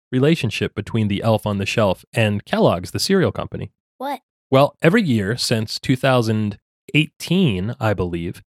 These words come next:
Speaker 1: Elf on the Shelf and Kellogg's have been partnering to release a new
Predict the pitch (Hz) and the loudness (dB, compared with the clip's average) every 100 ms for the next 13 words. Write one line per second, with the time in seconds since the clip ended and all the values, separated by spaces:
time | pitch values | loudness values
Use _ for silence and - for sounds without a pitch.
0 | _ 120 131 165 190 202 127 107 107 107 | _ 0 2 2 2 2 2 0 -2 -2
1 | 160 131 104 110 107 104 - 151 170 107 | 0 2 0 -2 -4 -4 0 -2 0 -2
2 | 101 123 107 104 101 - 110 104 104 107 | 0 0 0 0 -2 -2 -2 0 4 6
3 | 107 | 4